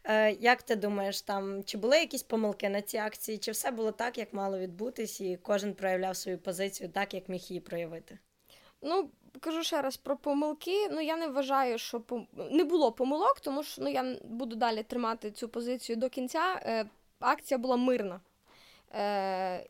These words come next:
Speaker 2: і, і, і такою була її мета, і такою було, вона була задекларована,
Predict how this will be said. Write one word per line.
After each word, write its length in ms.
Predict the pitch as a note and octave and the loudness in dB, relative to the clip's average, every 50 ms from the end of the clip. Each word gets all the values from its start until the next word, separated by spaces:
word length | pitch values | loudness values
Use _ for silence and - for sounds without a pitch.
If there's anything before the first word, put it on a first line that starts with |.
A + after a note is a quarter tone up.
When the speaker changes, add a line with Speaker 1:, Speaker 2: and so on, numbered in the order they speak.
| _ | _
Speaker 2:
і, 180 | - A3+ A3+ A3+ | -6 -4 -4 -4
і, 180 | - - A#3+ A#3+ | -4 -4 -6 -6
і 160 | - - A3+ | -6 -6 -4
такою 320 | - A#3+ A#3 - D4 C#4+ | -4 -2 2 4 4 4
була 260 | B3 A#3 B3+ B3+ A#3+ | 4 2 2 2 2
її 180 | B3 B3+ B3+ A#3+ | 2 2 0 0
мета, 480 | A#3 A#3 A#3 - B3+ D4 F4 G4 G4+ D4+ | 0 -2 0 0 2 2 4 2 2 0
і 100 | B3+ A3+ | -2 -4
такою 440 | - G#3+ G#3+ - A3+ A3 A3 A3 | -6 -8 -6 -2 -2 0 0 0
було, 260 | A3 G#3+ G#3 G#3 G3+ F3 | -2 -2 -4 -4 -2 -2
вона 280 | G#3+ A3 G#3 G#3 G#3 | -2 -4 -2 -2 -4
була 140 | G#3+ G#3 G3+ | -2 -2 -4
задекларована, 800 | A3 G3+ A3+ A#3 - A3 G3 A3 B3+ E4 D#4 C#4 B3 A3 G3+ G#3+ | -4 -4 -8 -6 -4 -2 0 2 2 2 2 0 0 -2 -2 -4